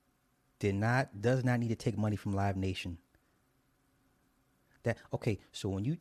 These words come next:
when a, when Live Nation pays you, you understand, they pay you upfront money, right?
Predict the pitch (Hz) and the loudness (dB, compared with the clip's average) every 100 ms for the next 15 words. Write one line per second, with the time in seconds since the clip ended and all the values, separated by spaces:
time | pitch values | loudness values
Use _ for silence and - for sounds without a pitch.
0 | - 113 107 - _ - 107 101 104 131 | -2 0 0 -2 _ -4 -2 0 2 2
1 | 139 139 - 120 104 _ _ - - 123 | 2 0 0 -2 -4 _ _ -8 0 2
2 | 135 117 95 85 - - - - - _ | 2 0 -4 -6 -14 -20 -20 -20 -20 _
3 | _ _ _ _ _ 139 110 92 101 101 | _ _ _ _ _ -6 -4 -2 -2 -2
4 | - 131 117 - 104 - - - 95 90 | -2 -4 -4 -6 -8 -4 -4 -2 -6 -6
5 | 87 - - - - - _ _ 90 92 | -12 -20 -20 -20 -20 -20 _ _ -8 -6